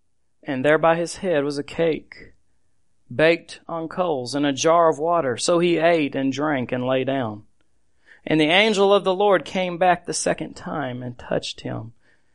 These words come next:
and said, "Arise and eat, because the journey is too great for you." Whose journey was this?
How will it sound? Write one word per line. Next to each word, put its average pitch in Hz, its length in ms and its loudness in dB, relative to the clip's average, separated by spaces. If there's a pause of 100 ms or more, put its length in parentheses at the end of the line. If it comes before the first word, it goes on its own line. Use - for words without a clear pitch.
(160)
and 135 160 -2
said, 147 440 4
"Arise 147 800 2 (380)
and 165 160 -8
eat, 208 280 -2
because 175 340 0
the 151 120 -2
journey 180 380 -2
is 156 160 0
too 208 240 -4
great 196 340 2
for - 100 -10
you." 123 200 -6 (260)
Whose 330 240 4
journey 185 380 2
was 139 380 0
this? 139 540 -8